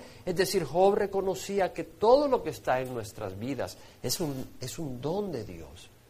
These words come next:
Y en Malaquías, en el Antiguo Testamento, Dios dice: "¿Robará el hombre a Dios?". Y responde, Dios mismo está hablando:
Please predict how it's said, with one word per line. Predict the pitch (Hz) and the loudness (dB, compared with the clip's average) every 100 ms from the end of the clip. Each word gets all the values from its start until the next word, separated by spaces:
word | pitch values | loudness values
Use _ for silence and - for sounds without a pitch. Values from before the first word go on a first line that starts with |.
| - - - - - - - | -20 -20 -20 -20 -20 -14 4
Y | 147 | 6
en | 147 139 | 8 8
Malaquías, | 226 302 294 - 220 190 139 - | 8 8 6 6 2 4 4 2
en | 131 | 0
el | 123 | 0
Antiguo | 120 170 165 156 | 0 2 2 2
Testamento, | 131 - 117 135 180 156 123 117 | -2 0 0 2 0 0 -4 -2
Dios | 135 220 294 208 | 8 10 10 8
dice: | 156 113 117 104 - - - | -2 0 -2 -2 -10 -20 4
"¿Robará | - 156 123 113 147 202 | 10 12 12 8 6 4
el | 185 | 4
hombre | 202 202 170 | 2 2 -2
a | 143 | -2
Dios?". | 131 151 226 240 - - - - - - - - | -4 -6 -6 -8 -16 -20 -20 -20 -20 -20 -20 -8
Y | - | -4
responde, | 110 101 - 151 165 120 95 - - - - | -2 -4 0 2 2 0 -4 -8 -20 -20 -20
Dios | 117 143 196 | -4 -2 -2
mismo | 202 240 185 | -4 -4 -4
está | - | -2
hablando: | 117 170 165 113 | -2 -2 -6 -6